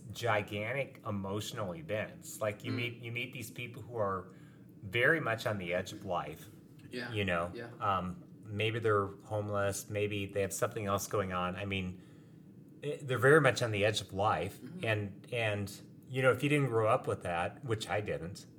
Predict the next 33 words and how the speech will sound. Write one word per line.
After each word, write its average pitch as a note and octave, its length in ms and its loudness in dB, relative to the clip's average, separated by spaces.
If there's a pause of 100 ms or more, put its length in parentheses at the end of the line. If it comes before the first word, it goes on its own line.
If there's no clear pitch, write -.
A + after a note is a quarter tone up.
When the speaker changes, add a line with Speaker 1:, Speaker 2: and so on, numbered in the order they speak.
(100)
Speaker 1:
and G#2+ 140 -4
maybe G#2+ 220 0
you G2+ 120 -2
didn't, F2 420 -4 (100)
Speaker 2:
No. - 100 -12 (140)
Speaker 1:
in G#2+ 140 -4
Western G2+ 380 2
Kansas. G2 500 -8 (180)
Speaker 2:
No. A2 80 -12 (240)
Speaker 1:
How, B2+ 240 6
how A2+ 180 -4
do D#3 80 -2
you D3+ 120 0
process G#2+ 680 2
that? F2+ 160 -2
How G#2 120 -2
do A#2 80 -8
you A#2 60 -10
make F#2 220 -6
sense - 440 -6
of E2 100 -12
all D2+ 180 -8
that? C#2 380 -10 (1080)
Speaker 2:
Mm, A#2 360 -8 (800)
how B2+ 80 -14
do B2+ 120 -12
I A2+ 60 -12
make A2 220 -14
sense G#2+ 360 -16
of G#2 100 -12
it? G#2 200 -10 (280)
I B2+ 80 -6
think, D#3+ 480 -6